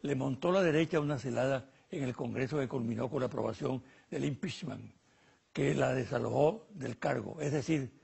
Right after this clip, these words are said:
que alguien que estaba en la presidencia con el apoyo de cincuenta y cuatro millones de votos fue derrocada por un parlamento presidido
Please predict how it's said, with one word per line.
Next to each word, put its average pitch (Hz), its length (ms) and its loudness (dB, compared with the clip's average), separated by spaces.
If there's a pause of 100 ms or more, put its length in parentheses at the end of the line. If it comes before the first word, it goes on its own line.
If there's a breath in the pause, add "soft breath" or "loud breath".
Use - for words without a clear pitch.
(260 soft breath)
que 147 180 4
alguien 170 400 6
que 170 120 -2
estaba 170 400 2
en 156 80 2
la 147 120 4
presidencia 131 760 0
con 127 160 0
el 113 80 0
apoyo 139 560 2 (400 loud breath)
de 151 160 0
cincuenta 139 680 0
y 127 100 -2
cuatro 185 500 4
millones 147 600 2
de 120 120 2
votos 135 480 0 (240 soft breath)
fue 139 180 2
derrocada 127 580 0 (260 soft breath)
por 127 140 -4
un 131 120 0
parlamento 127 580 -2
presidido 117 580 -4